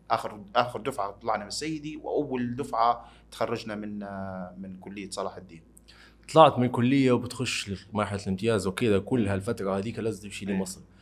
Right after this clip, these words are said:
Speaker 1: إيه.
Speaker 2: قبل ما تمشي لمصر كان
Speaker 1: مم.
Speaker 2: عندك أي ميول بالحاجات اللي مهتم بها حاليا، أو ما كنتش تفكر فيها وما كنتش تعرفها أساسا؟ يعني هل
Speaker 1: لا
Speaker 2: كنت
Speaker 1: أبدا. <laughs>
Speaker 2: تمام.
Speaker 1: لا أبدا،
Speaker 2: تمام.
Speaker 1: أبدا.
Speaker 2: تمام.
Speaker 1: أبدا. كنت ما، كنت تفكيري كله كان في ال، ال،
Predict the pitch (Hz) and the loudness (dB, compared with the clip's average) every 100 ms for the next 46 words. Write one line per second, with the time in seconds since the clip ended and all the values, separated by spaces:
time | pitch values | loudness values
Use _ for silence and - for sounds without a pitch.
0 | 110 101 92 - - 156 180 170 160 170 | -8 -6 -8 -10 4 6 8 8 8 6
1 | - 127 147 143 104 98 - - - - | 6 8 8 8 4 4 -2 -18 -20 2
2 | 170 175 185 151 - 165 139 135 151 120 | 6 10 10 8 6 6 8 6 8 8
3 | 95 101 120 120 127 104 104 120 110 113 | 6 2 0 2 2 2 2 2 4 4
4 | 98 107 120 131 113 120 120 113 - 135 | 2 0 0 0 0 -2 0 0 0 -4
5 | - 127 123 107 127 120 107 - 123 - | -4 -4 -4 -4 0 2 2 0 -2 4
6 | 107 117 - 95 98 90 - 80 - - | 6 6 2 -2 -4 -8 -8 -14 -16 -20
7 | _ - - 95 95 98 135 143 147 147 | _ -20 -6 -2 0 0 4 8 8 8
8 | 113 104 - - 311 - 285 262 208 - | 6 2 -6 -6 -2 2 2 4 6 10
9 | - 180 156 123 110 113 117 101 95 - | 12 12 10 4 6 8 8 6 0 -8
10 | - 113 113 120 113 113 143 131 127 123 | -2 6 6 6 2 0 -4 -4 0 2
11 | 120 117 113 110 - 139 120 - 117 110 | 4 4 4 2 -2 -4 -4 2 4 4
12 | 113 - 135 117 147 127 127 131 123 120 | -2 -4 -4 -2 -2 -2 0 -4 -4 -10
13 | 113 110 110 110 | -6 -4 -4 -6